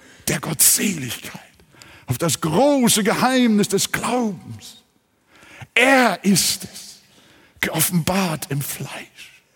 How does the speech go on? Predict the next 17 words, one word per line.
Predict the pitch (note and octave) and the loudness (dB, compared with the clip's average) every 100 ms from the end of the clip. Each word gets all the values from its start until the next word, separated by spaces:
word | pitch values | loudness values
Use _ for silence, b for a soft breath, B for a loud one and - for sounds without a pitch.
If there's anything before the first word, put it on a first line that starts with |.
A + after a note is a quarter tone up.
| _ _ _ _ _ _ _ b b b | _ _ _ _ _ _ _ b b b
gerechtfertigt | F#3 F#3+ G3 - - E3 D3+ - B2+ - | 2 2 0 -2 -6 -4 -6 -8 -10 -8
im | C#3 - | -8 -6
Geist, | A#2+ G#2+ - _ _ _ _ _ - B B | -10 -12 -20 _ _ _ _ _ -20 B B
gesehen | G3+ F3 - B3 C#4 A#3+ G3+ | 2 6 6 6 4 4 0
von | - F#3 | -2 -2
den | F3+ E3+ | -2 -4
Engeln, | - F3 C3 A2+ G#2 _ _ B B B B - | -6 -6 -6 -8 -12 _ _ B B B B -2
gepredigt | G3+ - D3+ D4 E4 D#4+ B3 - A3+ | -2 -2 2 4 6 6 4 2 0
unter | A3 G3+ | 0 0
den | G#3 | 0
Nationen, | F#3+ F3 - E3+ A#3 G#3+ A#2+ G2 E2+ - B B | -2 -2 -2 -2 0 -2 -4 -6 -12 -18 B B
geglaubt | G3 G#3+ - D#3 D4 D#4+ B3+ - - | 2 4 2 4 6 6 4 2 -4
in | F3+ | -2
der | D#3+ D3 A#2+ | 0 0 0
Welt | G3 C3 F#2+ - _ - B B | 0 -2 -8 -18 _ -20 B B
und | A#2 B2+ - - | -2 -2 -6 -6
aufgenommen | - E3+ G2 - - F#2+ G#2 C3+ F#2+ | -4 -4 -6 -12 -8 -8 -6 -8 -10